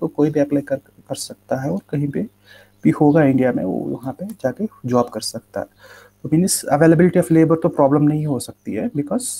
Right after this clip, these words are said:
आजकल के ज़माने में जिसको दुनिया को एक global village कहा जाता है, bec-, because we are well connected through internet, through roads, aviation, transport, जो भी है, rails वगैरह, तो availability of labor कोई problem नहीं, क्योंकि यहाँ पे भी बाहर से बहुत सारे आते हैं काम करने के, लोग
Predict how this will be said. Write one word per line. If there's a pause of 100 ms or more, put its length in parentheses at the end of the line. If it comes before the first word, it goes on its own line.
(200)
आजकल
के
ज़माने
में
जिसको
दुनिया
को
एक
global
village
कहा
जाता
है,
bec-,
because
we
are
well
connected
through
internet,
through
roads,
aviation,
transport, (240)
जो
भी
है,
rails
वगैरह, (760)
तो
availability
of
labor
कोई
problem
नहीं,
क्योंकि
यहाँ
पे
भी
बाहर
से
बहुत
सारे
आते
हैं
काम
करने
के,
लोग